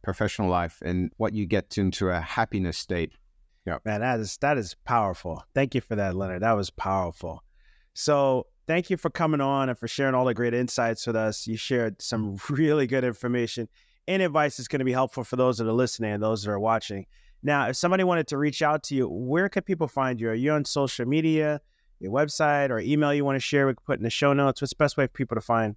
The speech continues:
Speaker 2: Leonard Sands?
Speaker 1: Yeah, de-, certainly. You can, you can find me on, uh, LinkedIn. So, uh, Leonard Sands, um, you'll see that, uh, under the profile of, of Fugro working there. But, uh, even I'll, I'll have the, the email that I can share in the,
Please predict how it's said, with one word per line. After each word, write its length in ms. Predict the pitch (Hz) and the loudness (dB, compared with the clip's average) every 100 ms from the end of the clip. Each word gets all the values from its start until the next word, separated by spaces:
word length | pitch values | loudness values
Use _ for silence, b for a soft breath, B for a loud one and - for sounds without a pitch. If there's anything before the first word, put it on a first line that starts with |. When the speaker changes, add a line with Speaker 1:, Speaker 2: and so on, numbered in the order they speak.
| - | -6
Speaker 2:
Leonard 240 | 120 117 104 | -2 -2 -2
Sands? 320 | 107 95 - | -6 -8 -4
Speaker 1:
Yeah, 280 | 117 151 180 | 0 4 2
de-, 200 | 127 139 | 2 -2
certainly. 440 | - 143 135 120 | 0 0 0 0
You 200 | 104 107 | 0 0
can, 320 | 110 117 107 107 | 0 0 0 -2
you 120 | 117 | -2
can 140 | 131 | 0
find 260 | - 139 151 | 0 0 2
me 80 | 123 | 0
on, 260 | 113 107 | 0 0
uh, 180 | 104 98 | 0 0
LinkedIn. 560 | 85 117 123 131 147 160 _ | 0 -2 0 0 0 -4 _
So, 520 | - 110 104 101 101 - | -2 0 0 0 0 -2
uh, 120 | 101 | -2
Leonard 400 | 92 110 110 98 | 0 0 0 -2
Sands, 440 | 110 110 117 - - | -2 0 -2 -4 -6
um, 440 | 95 98 98 98 | -4 0 0 0
you'll 140 | 92 95 | 0 0
see 160 | 120 | 0
that, 280 | 107 101 - | -2 -2 -2
uh, 180 | 101 98 | -2 0
under 200 | 107 104 | 0 0
the 80 | 95 | -2
profile 500 | - 107 117 101 98 | -2 -2 2 2 2
of, 240 | 90 - - | -2 -8 -10
of 180 | 92 - | -10 -4
Fugro 560 | - 123 120 120 117 - _ _ _ - | 0 2 2 2 0 -4 _ _ _ -4
working 340 | 107 107 110 | -2 0 0
there. 180 | 110 113 | 2 2
But, 300 | 107 104 - | 0 -2 -2
uh, 260 | 110 104 104 | 0 0 0
even 220 | 117 113 | 0 2
I'll, 220 | 107 104 | 2 0
I'll 200 | 98 110 | 0 0
have 240 | 104 117 95 | 0 -2 -2
the, 320 | 110 104 98 | -2 0 0
the 200 | 95 107 | 0 0
email 280 | 117 113 107 | 2 2 2
that 140 | 104 101 | 0 0
I 160 | 101 | 0
can 200 | 98 104 | 0 -2
share 320 | 95 - 110 104 | -2 0 2 2
in 100 | 98 | 0
the, 220 | 92 | -2